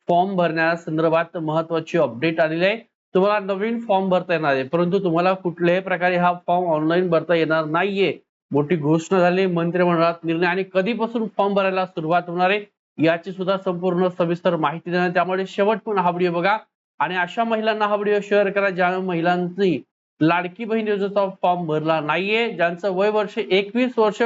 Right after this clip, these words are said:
कंप्लीट झालेलं आहे, म्हणजे पूर्ण झालेलं आहे, अशाच महिलांपर्यंत हा व्हिडिओ सेंड करा.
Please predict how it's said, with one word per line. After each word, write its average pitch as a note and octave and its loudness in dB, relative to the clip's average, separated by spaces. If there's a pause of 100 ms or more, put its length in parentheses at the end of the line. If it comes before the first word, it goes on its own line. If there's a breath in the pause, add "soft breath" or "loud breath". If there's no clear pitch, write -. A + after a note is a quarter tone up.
(140)
कंप्लीट A3+ 0
झालेलं G#3+ 0
आहे, G3+ 0
म्हणजे G3 -2
पूर्ण G#3 0
झालेलं F3+ 2
आहे, E3+ 0 (400)
अशाच G3 -2
महिलांपर्यंत F3+ 0
हा F3 0
व्हिडिओ D#3+ -4
सेंड F3+ 0
करा. E3+ 2